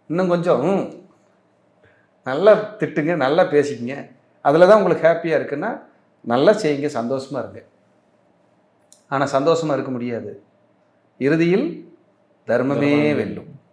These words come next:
Speaker 1: நீங்க நல்லவரா இருந்து உங்க தர்மம் யாரையும் கெடுக்கல, நோகடிக்கலைன்னா நிச்சயம் நீங்கள் காப்பாற்றப்படுவீர்கள்.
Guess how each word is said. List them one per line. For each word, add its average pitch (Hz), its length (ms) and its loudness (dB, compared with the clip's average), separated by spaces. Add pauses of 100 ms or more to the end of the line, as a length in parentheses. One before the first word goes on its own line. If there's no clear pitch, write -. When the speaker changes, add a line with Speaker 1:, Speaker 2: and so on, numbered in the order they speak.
(1040)
Speaker 1:
நீங்க 123 240 -6
நல்லவரா 147 540 4
இருந்து 143 600 -6 (480)
உங்க 123 220 -2
தர்மம் 156 540 0
யாரையும் 143 460 0
கெடுக்கல, 147 640 0 (360)
நோகடிக்கலைன்னா 143 840 0 (320)
நிச்சயம் 180 480 -4
நீங்கள் 139 260 -2
காப்பாற்றப்படுவீர்கள். 110 1040 -6